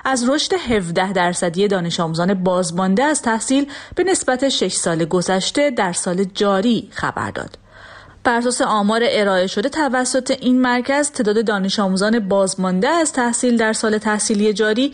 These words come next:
به بیش از نهصد و یازده هزار نفر رسیده است. بازماندن دانش آموزان از تحصیل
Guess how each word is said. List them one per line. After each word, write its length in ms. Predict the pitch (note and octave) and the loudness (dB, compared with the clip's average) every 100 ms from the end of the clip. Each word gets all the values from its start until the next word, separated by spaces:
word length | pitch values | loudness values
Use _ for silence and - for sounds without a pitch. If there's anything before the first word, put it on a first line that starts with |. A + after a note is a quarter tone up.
| - - | -8 -6
به 80 | G4 | -2
بیش 240 | F#4 E4+ | 0 0
از 200 | D#4 B3+ | 0 2
نهصد 480 | A#3+ A3+ - - A3 | 2 2 0 -2 0
و 40 | A#3 | 2
یازده 500 | G#3 G3+ F#3+ F3+ B3+ | 2 2 0 0 -2
هزار 340 | F#3 D3 C#3+ | -2 -2 -2
نفر 480 | D3 C#3+ - C3+ B2+ | -2 -4 -2 -2 -2
رسیده 400 | D#3 - - - | -2 -2 -2 -4
است. 380 | - - - - - - - - - - | -4 -4 -6 -14 -20 -20 -20 -20 -20 -2
بازماندن 580 | G3 F#3 F#3 F3+ F3+ G3 | 0 2 0 0 0 0
دانش 420 | F#3+ G3 F#3+ F#3+ | 0 0 0 0
آموزان 420 | F#3 F3+ F3+ C4 | 0 0 0 0
از 180 | E4 D4+ | -2 -2
تحصیل 460 | C#4 B3+ A#3 D4+ | -2 -2 0 0